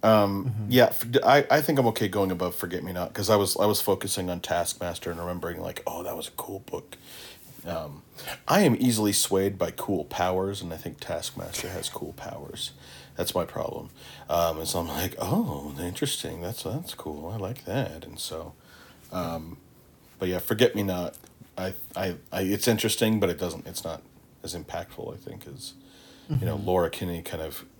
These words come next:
Speaker 1: doing her own thing as Wolverine against the usual Wolverine modus operandi. What? M-, the usual thing they do. <laughs>
Speaker 2: Modus operandi?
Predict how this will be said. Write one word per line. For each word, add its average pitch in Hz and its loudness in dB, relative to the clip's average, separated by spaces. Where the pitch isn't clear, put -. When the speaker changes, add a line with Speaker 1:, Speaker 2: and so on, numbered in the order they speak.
Speaker 1:
doing 95 2
her 90 0
own 87 -4
thing 90 -4
as 85 -6
Wolverine 85 -6
against 92 0
the 95 -2
usual 90 0
Wolverine 85 -4
modus 87 -6
operandi. 87 -8
What? 98 -6
M-, 95 0
the 123 6
usual 151 10
thing 139 6
they 113 10
do. 107 6
<laughs> - -8
Speaker 2:
Modus 143 6
operandi? 131 0